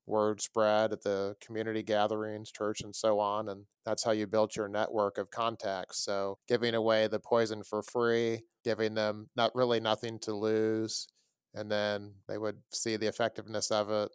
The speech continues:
take you up on your offer, spread the word, and so on. And that's kind of how he developed his, his early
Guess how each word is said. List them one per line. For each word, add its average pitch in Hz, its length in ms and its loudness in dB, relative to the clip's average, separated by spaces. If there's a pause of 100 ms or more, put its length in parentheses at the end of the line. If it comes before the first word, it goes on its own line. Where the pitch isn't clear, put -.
(120)
take 113 200 -4
you 110 100 2
up 107 160 2
on 104 140 0
your 98 180 -2
offer, 104 500 -4
spread 107 380 -2
the 104 80 -4
word, 101 420 0
and 101 100 -10
so 104 240 2
on. 98 320 -6
And 95 120 -16 (100)
that's 110 220 -2
kind 107 200 -8
of 98 100 -8
how 104 160 0
he 110 100 -4
developed 101 520 -2
his, 98 560 -4
his 107 220 -6
early 107 640 0